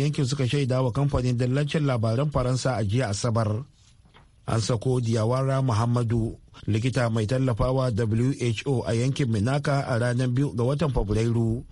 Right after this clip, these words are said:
in ji wani jami'in kiwon lafiya a garin na Minaka da ke arewacin Mali. Ya kuma ce yana cikin ƙoshin lafiya. Wani jami'in yankin ya ce an sako ma'aikacin lafiya na W H O a wani wuri da ba shi da nisa da birnin Gawo ta yamma.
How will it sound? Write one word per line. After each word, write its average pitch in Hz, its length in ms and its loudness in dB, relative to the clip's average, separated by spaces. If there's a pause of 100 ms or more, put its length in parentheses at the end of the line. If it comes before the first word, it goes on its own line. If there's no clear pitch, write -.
(280)
in 101 120 2
ji 104 60 2
wani 117 280 0
jami'in 123 420 0
kiwon 139 400 0
lafiya 120 400 0
a 110 60 0
garin 123 260 0
na 131 120 2
Minaka 113 640 0 (360)
da 101 80 2
ke 110 240 -2
arewacin 117 480 0
Mali. 110 540 0 (400)
Ya 104 160 0
kuma 117 200 0
ce 131 220 0
yana 113 340 2
cikin 123 240 -2
ƙoshin 110 380 0
lafiya. 110 480 0 (1120)
Wani 170 260 2
jami'in 180 540 0
yankin 165 240 0
ya 147 160 2
ce 156 160 -2
an 151 160 0
sako 175 320 0
ma'aikacin 151 480 0
lafiya 147 560 2
na 139 260 2
W 139 380 0
H 151 320 -2
O 120 160 0
a 113 80 -2
wani 127 240 2
wuri 135 320 0
da 131 160 0
ba 135 160 2
shi 143 140 -4
da 131 100 0
nisa 127 360 0
da 139 100 0
birnin 120 360 0
Gawo 123 300 0
ta 131 120 -2
yamma. 113 520 0